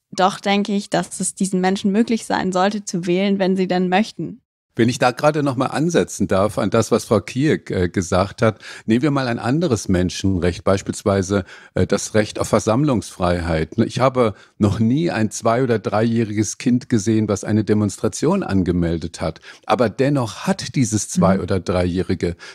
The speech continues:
Speaker 2: Kind selbstverständlich das Recht auf Versammlungsfreiheit, so wie es alle Menschenrechte genießt. Das heißt, wir müssen auch beim Wahlrecht unterscheiden zwischen der Inhaberschaft, äh,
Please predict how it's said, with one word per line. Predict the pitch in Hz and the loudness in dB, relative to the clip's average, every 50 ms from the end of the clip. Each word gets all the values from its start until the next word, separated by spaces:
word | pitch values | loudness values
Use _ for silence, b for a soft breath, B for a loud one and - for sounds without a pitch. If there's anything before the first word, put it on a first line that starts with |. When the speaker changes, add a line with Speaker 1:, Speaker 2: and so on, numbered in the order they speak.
| B - | B -4
Speaker 2:
Kind | - - 110 110 - - | 0 0 0 0 0 -4
selbstverständlich | 107 85 98 110 131 139 - - - - 113 101 - - - 127 156 175 185 - - - 95 - - | -4 -2 0 2 2 0 -2 -6 -6 -4 -4 -4 -4 -4 -2 0 0 0 0 -2 -4 -6 -6 -4 -2
das | - 95 - - - | -4 -4 -4 -2 0
Recht | 98 92 90 - - - | 0 0 0 -2 -6 -10
auf | 87 - | -8 -4
Versammlungsfreiheit, | - 110 98 90 110 135 151 139 117 101 - - - 95 85 87 90 85 | -2 -2 0 2 0 0 2 0 0 -2 -4 -4 -4 -2 0 0 0 0
so | - 113 113 | 0 0 0
wie | 104 104 | 2 0
es | 101 - | -2 0
alle | 120 127 160 170 | 0 0 2 2
Menschenrechte | 120 98 95 92 90 - - 101 85 80 90 80 - - - 85 | 0 0 0 -2 -4 -4 -4 -4 -2 -2 -4 -6 -6 -6 -6 -4
genießt. | - 90 87 92 104 117 117 B B B B B B - | -2 -2 0 0 0 0 -2 B B B B B B 0
Das | - 117 - | 0 2 2
heißt, | 151 185 180 - - | 2 0 0 0 0
wir | 170 147 | 0 2
müssen | 143 139 - 151 - | 2 0 -2 -2 -4
auch | 113 110 - | -4 -2 0
beim | 123 113 107 95 | 0 2 2 2
Wahlrecht | 98 98 104 123 120 135 123 104 - | 2 2 2 2 2 0 -2 -2 -2
unterscheiden | - 104 98 113 104 - - 104 101 101 98 - 107 | -4 -2 0 0 0 0 2 2 2 2 2 0 -2
zwischen | - - 104 98 - - | -4 -4 -4 -4 -4 -2
der | 85 92 92 - - | -2 -2 -4 -2 -2
Inhaberschaft, | 143 156 180 185 147 110 90 90 82 87 85 - - - 90 95 - - - - - | 0 0 2 2 2 2 2 0 0 -2 -4 -2 -2 0 0 -2 -2 -8 -8 -2 0
äh, | 107 101 | 0 0